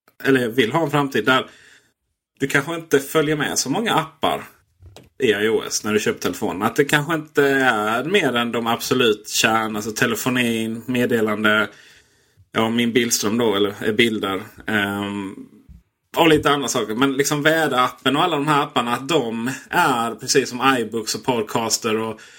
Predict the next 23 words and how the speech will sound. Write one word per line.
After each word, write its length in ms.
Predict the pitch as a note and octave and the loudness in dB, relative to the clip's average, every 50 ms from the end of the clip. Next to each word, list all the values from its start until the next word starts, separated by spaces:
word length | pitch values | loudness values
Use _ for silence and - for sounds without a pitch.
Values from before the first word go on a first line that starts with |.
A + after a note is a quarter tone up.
| - - | -20 -10
och 140 | - - G#2+ | -2 2 2
lite 240 | A2+ A2+ - B2+ C3 | 2 4 4 4 4
andra. 300 | C3+ C3 B2+ G#2+ G#2+ G#2+ | 4 2 0 0 -2 0
De 260 | A2 C#3 C3+ A#2+ C#3 | 2 0 0 2 2
är 40 | E3+ | 0
helt 260 | G3 G3 F#3 D#3+ F#3+ | 0 0 0 0 -2
enkelt 300 | F#3 E3 E3+ E3 D#3 D#3 | -2 -2 -2 -4 -2 0
nedladdningsbara. 840 | G3 F#3+ D#3 A#2+ A2 G#2 G2 G#2+ - - - G#2+ G2+ G#2 A#2+ D#3 D#3 - - | 2 2 4 4 2 2 -2 -4 -8 -4 -2 0 0 0 0 -2 -4 -4 -4
Att 100 | D3 C#3+ | -2 -2
du 100 | D#3 D3 | -2 0
får 220 | - - C#3 A2+ | 2 2 2 4
frågan, 500 | - - G3+ G#3+ G3 C#3 B2+ A#2+ A2+ A#2 | 4 4 6 6 4 4 0 -4 -2 -2
"Hej, 220 | C3+ D#3 F3+ F3 | -2 0 0 0
vill 120 | D#3 D#3 D#3 | 0 0 2
du 80 | D#3 | 2
ladda 220 | D3 D3+ C#3+ C3+ C#3 | 2 2 2 2 2
hem, 380 | D3+ C#3+ C3+ A#2+ A#2+ A#2 A#2 A#2+ - _ _ _ _ _ _ _ _ _ _ _ - D3+ | 2 2 2 0 -2 -4 -8 -10 -14 _ _ _ _ _ _ _ _ _ _ _ -10 -6
eh, 440 | B2+ A2+ A2+ A2+ A2+ A2 A2 A2 A2 A2+ A2+ - _ _ _ _ _ - | -4 -4 -4 -4 -4 -4 -4 -4 -6 -8 -14 -20 _ _ _ _ _ -6
de 220 | B2 A#2+ A2 G#2 A#2 | -2 -2 0 2 2
appar 300 | A#2 - - - G#2 F#2+ | 2 2 0 -2 -2 -2
som 160 | - A2+ G#2+ | -2 -2 -2
Apple 280 | G2 - - - G2 | -2 -2 -2 -4 -4
har?" 200 | G2+ F#2+ F#2+ F#2+ | -2 -2 -4 -4